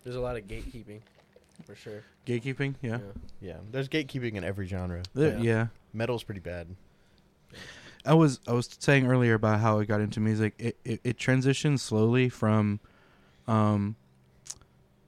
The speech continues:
Speaker 2: like, electronic stuff to eventually, like, in high school, I started getting into rap stuff. Um, and I, there's a lot of gatekeeping in that, too, of, like, "Oh, you don't know this. Oh, you don't, you know what the fuck you're talking
Speaker 1: Yeah.
Speaker 2: about." Like, well, I
Speaker 3: You
Speaker 2: still have
Speaker 3: haven't
Speaker 2: an
Speaker 3: listened to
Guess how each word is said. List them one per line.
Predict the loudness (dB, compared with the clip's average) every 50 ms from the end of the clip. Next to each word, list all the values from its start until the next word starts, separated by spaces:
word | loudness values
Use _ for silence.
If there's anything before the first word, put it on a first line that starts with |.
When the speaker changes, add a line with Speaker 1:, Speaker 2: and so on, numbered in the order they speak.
| _ _ -2
Speaker 2:
like, | -2 0 0
electronic | 0 -2 0 0 2 2 2 2 0 -2
stuff | -2 0 0 0 0 -2 -4
to | -2 0 2 2 2 2 0
eventually, | 2 2 2 2 2 2 0 2 2 2
like, | 0 0 -2 -6 -10 -10
in | -10 -8
high | -6 -4 -6 -6
school, | -6 -6 -4 -2 -2 0 -2 -2 -4 -6
I | -8
started | -6 -4 -4 -4 -2
getting | -4 -4 -4 -4
into | -4 -4 -2 -2
rap | 0 2 2 2 0 -2 -6
stuff. | -10 -4 -2 0 0 -2 -4 -8 -20 -20 _ -20 _ -20 -20 -20 -20 _ _ _ -8
Um, | -4 -2 0 0 0 0 -2 -2 -4 -8 _ -20 _ _ _ -4
and | -2 0 0
I, | 0 -2 -4
there's | -6 -4 -4 -2 0
a | 0
lot | 0 2 2
of | 2
gatekeeping | 2 0 2 2 0 2 2
in | 2 2
that, | 2 2 2 0
too, | 0 0 2 4 4 2
of, | 4
like, | 4 4 4 4 2
"Oh, | 4 4 6
you | 6 6
don't | 6 6 6
know | 6 4 4
this. | 6 6 4 4 4 2 -6 -4 -2
Oh, | 0 0 0
you | 0 0 0 0
don't, | 0 0 0 -2 -4 -4
you | -2
know | -2 -2 -4
what | -6 -8
the | -8
fuck | -8 -6 -6
you're | -4 -4
talking | -4 -2 -2 -2
Speaker 1:
Yeah. | -2
Speaker 2:
about." | -2 -2 -6 -8 -4 0
Like, | 2 2 2 2 2
well, | 2
I | 2
Speaker 3:
You | 4
Speaker 2:
still | 4 6 6
have | 6 6
Speaker 3:
haven't | 6
Speaker 2:
an |
Speaker 3:
listened | 6
to | 6